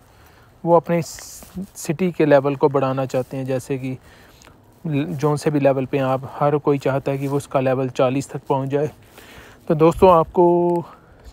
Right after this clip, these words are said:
स-, अ, आपके कंस्ट्रक्शन स्पीड जो है वो कम लगें, उसके लिए आपको, अगर आप फाइट में नहीं जा रहे,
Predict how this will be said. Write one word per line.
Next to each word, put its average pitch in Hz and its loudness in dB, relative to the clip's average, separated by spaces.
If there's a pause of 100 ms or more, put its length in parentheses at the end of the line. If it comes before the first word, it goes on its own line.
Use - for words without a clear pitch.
(360)
स-, - -10
अ, 143 4 (920)
आपके 165 2
कंस्ट्रक्शन 165 -2
स्पीड 160 0
जो 151 2
है 147 2
वो 143 -2 (120)
कम 165 2
लगें, 127 0 (600)
उसके 220 2
लिए 175 4
आपको, 151 2 (840)
अगर 170 4
आप 165 4
फाइट 160 4
में 170 2
नहीं 147 0
जा 147 2
रहे, 139 -2